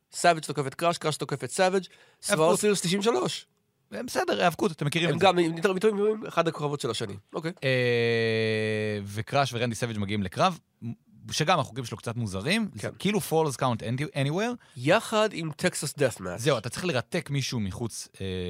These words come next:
Speaker 2: לזירה.
Speaker 1: Mm.
Speaker 2: אני מניח שאסור לך בתוך הזירה, כי אז
Speaker 1: נכון, כי זה
Speaker 2: אה,
Speaker 1: כל המטרה זה לחזור לזירה.
Speaker 2: ויש לו דקה לחזור?
Speaker 1: דקה.
Speaker 2: דקה. אז סאביג' לוקח אותו מאחורי הקלעים, מנסה לקשור אותו.
Speaker 1: בצופים הוא לא היה.
Speaker 2: מה? לא.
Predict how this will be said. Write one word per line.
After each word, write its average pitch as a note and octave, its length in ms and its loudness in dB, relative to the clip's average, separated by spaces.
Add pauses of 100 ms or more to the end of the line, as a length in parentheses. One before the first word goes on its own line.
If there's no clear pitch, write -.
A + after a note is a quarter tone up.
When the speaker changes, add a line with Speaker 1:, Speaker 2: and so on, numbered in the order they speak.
(320)
Speaker 2:
לזירה. F2 440 -4
Speaker 1:
Mm. B3 60 -4 (100)
Speaker 2:
אני A2 280 -4
מניח B2+ 200 -2
שאסור - 240 -6
לך - 60 -4
בתוך F#2+ 300 -4
הזירה, F2 280 -4
כי G#2+ 160 -4
אז G2 340 -8
Speaker 1:
נכון, A#2 340 -2
כי G#2+ 140 -4
זה A2+ 100 -2 (840)
Speaker 2:
אה, G2+ 440 -2
Speaker 1:
כל D#3+ 120 -2
המטרה F3+ 280 0
זה F3+ 100 2
לחזור E3+ 400 4
לזירה. F#2+ 340 -2
Speaker 2:
ויש B2+ 240 0
לו D#3+ 80 0
דקה D3+ 320 0 (200)
לחזור? F3+ 240 0
Speaker 1:
דקה. A3+ 100 0 (180)
Speaker 2:
דקה. G#2 220 -6 (400)
אז G#2 160 -6
סאביג' D#3+ 240 0
לוקח A#2+ 200 -2
אותו A#2+ 160 -2
מאחורי G#2+ 280 -2
הקלעים, A#2+ 320 -4 (760)
מנסה C#3 400 0
לקשור C3 400 0
אותו. B2 260 -2 (260)
Speaker 1:
בצופים F3+ 380 -2
הוא E3+ 100 4
לא D3 140 6
היה. G#2+ 140 0 (220)
Speaker 2:
מה? B2 340 2
לא. C3+ 240 6